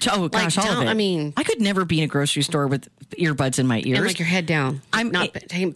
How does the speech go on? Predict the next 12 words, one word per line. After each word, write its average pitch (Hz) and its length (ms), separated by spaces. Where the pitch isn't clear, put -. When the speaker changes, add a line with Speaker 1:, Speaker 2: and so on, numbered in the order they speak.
Speaker 2:
not 180 200
paying 180 140
attention. 165 340
Speaker 1:
I 247 140
truly 247 340
do 202 140
talk 233 340
to 151 380
the 156 100
checkout 147 380
clerks 147 460
and, 143 280